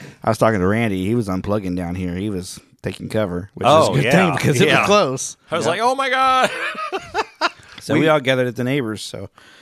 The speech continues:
Speaker 3: We woke up with a wind, and we were trying to decide whether to take the kids to shelter. And, you know, the, the,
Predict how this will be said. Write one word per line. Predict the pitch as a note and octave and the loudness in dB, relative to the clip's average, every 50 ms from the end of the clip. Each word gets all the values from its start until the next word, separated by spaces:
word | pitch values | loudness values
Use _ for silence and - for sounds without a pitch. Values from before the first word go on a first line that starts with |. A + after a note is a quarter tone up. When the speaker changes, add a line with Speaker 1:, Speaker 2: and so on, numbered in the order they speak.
| - - - - _ _ _ | -20 -20 -20 -20 _ _ _
Speaker 3:
We | - D3+ | -4 -2
woke | E3 E3+ E3 D#3 - | 0 0 0 0 0
up | B2+ A#2 | -4 -4
with | - A2 A2 | -4 -6 -6
a | G#2+ | -6
wind, | G2 A#2 C3+ C#3 A#2 G#2 G#2 A2+ A#2+ - _ _ _ _ _ | -6 -4 -4 -4 -4 -6 -8 -12 -14 -18 _ _ _ _ _
and | - A2+ A2 G#2+ G#2+ G#2+ G#2 G2+ G2+ G2 - _ _ _ _ _ _ _ _ _ | -12 -10 -10 -8 -10 -10 -12 -12 -14 -16 -20 _ _ _ _ _ _ _ _ _
we | - C3 C3+ C3 | -6 -4 -2 -2
were | B2 | -2
trying | - C#3+ C3 A#2+ A#2 | 0 -2 -2 -2 -4
to | G#2+ | -8
decide | G#2+ - B2+ A#2+ A#2+ | -6 -2 0 0 0
whether | A#2 A#2 A2+ G#2+ | 0 -2 -6 -6
to | - A#2+ | -8 -10
take | A2+ | -12
the | A2 | -12
kids | - - B2 A2+ G#2+ | -10 -10 -10 -10 -10
to | G#2+ | -12
shelter. | - - A#2+ B2+ B2 - G#2+ G2+ G#2 G#2 _ _ _ _ _ _ - | -8 -6 -6 -6 -6 -8 -12 -14 -14 -16 _ _ _ _ _ _ -8
And, | A2+ A2+ A2 G#2+ G#2 G#2 G#2 - _ _ _ _ _ _ _ _ _ _ _ _ _ | -6 -6 -4 -6 -6 -8 -12 -16 _ _ _ _ _ _ _ _ _ _ _ _ _
you | - - C3 C#3+ D3 | -18 -10 -6 -4 -2
know, | D3 C3 A#2+ | -2 -2 -2
the, | A2+ A#2+ A2+ A2 G#2+ G#2+ G2 - _ _ _ _ _ _ | -2 -2 -4 -4 -6 -8 -12 -16 _ _ _ _ _ _
the, | - A#2+ A2 | -8 -8 -8